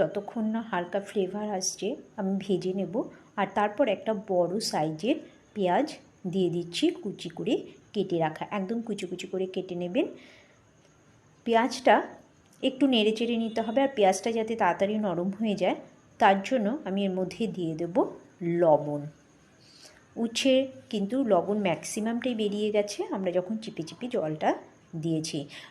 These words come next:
লবণ দিয়ে নাড়াচাড়া করলে পেঁয়াজটা তাড়াতাড়ি নরম হয়ে যাবে। এবার দিয়ে দেব একটু লম্বা লম্বা করে কেটে রাখা আলু আর হলুদ গুঁড়ো। সব কিছু ভালো করে মিশিয়ে নিয়ে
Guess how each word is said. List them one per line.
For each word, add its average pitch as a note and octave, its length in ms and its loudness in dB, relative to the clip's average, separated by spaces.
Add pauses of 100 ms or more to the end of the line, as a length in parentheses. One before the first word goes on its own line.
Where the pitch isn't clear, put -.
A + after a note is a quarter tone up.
লবণ F#3+ 280 4
দিয়ে C4 180 2
নাড়াচাড়া G3 460 0
করলে A3+ 180 -2 (100)
পেঁয়াজটা D#3+ 420 0
তাড়াতাড়ি F#3 280 -2 (140)
নরম D3+ 320 0
হয়ে D#3 200 -4
যাবে। D3 220 -4 (960)
এবার B3 260 6
দিয়ে G#3 240 4
দেব A3+ 140 4 (480)
একটু - 220 -4
লম্বা F#3+ 260 8
লম্বা G#3 260 4
করে A3 220 2
কেটে F#3+ 280 0
রাখা F#3 300 0 (540)
আলু E3+ 320 6 (1400)
আর A#3+ 200 8 (140)
হলুদ G3+ 420 6
গুঁড়ো। D#3+ 220 0 (2250)
সব A3 200 6
কিছু C4+ 220 -4
ভালো A3 320 2
করে A#3+ 140 -2 (120)
মিশিয়ে A#3+ 360 0
নিয়ে A3 160 0